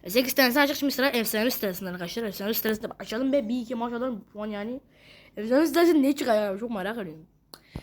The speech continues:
Ben bayağı açtım çünkü bir de niye çıktı buradan lan? Alo. Efsane sitesini açtık lan zaten. Bismillah dedik ne gelir? Ananı işte. Aa, boku yedik. Yani yıldız gücü de idare eder yani. Güzeldir yani. Artık yıldız gücü çıktı. Artık yıldız gücü yoktu çünkü.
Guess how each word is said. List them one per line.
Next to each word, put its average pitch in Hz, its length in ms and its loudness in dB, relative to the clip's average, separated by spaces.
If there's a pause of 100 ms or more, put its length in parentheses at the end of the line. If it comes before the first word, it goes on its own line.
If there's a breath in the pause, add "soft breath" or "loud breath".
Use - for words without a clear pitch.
(400 loud breath)
Ben 196 100 -8
bayağı 254 220 6
açtım 247 260 -6
çünkü 214 140 -12
bir 220 40 -10
de 214 100 -6
niye 220 160 -4
çıktı - 320 -10
buradan 170 180 -16
lan? 196 220 -12 (340)
Alo. 269 760 6 (640)
Efsane 180 240 -14
sitesini 196 420 -10
açtık 175 280 -12
lan 180 100 -8
zaten. 175 280 -8 (480 loud breath)
Bismillah 269 760 8
dedik 294 300 4
ne 320 160 2
gelir? 311 240 2
Ananı 175 320 -8
işte. - 200 -10 (180)
Aa, 196 480 -2
boku 294 200 6
yedik. 262 280 6 (200)
Yani 202 320 -8
yıldız 302 240 0
gücü 302 140 2
de 285 60 0
idare 269 340 6
eder 240 160 -2
yani. 190 200 -4
Güzeldir 196 320 -4
yani. 170 240 -10
Artık 175 220 -10
yıldız 190 280 -6
gücü 196 160 -6
çıktı. - 260 -10
Artık 170 160 -12
yıldız 196 260 -6
gücü 190 180 -6
yoktu 190 320 -4
çünkü. 175 320 -14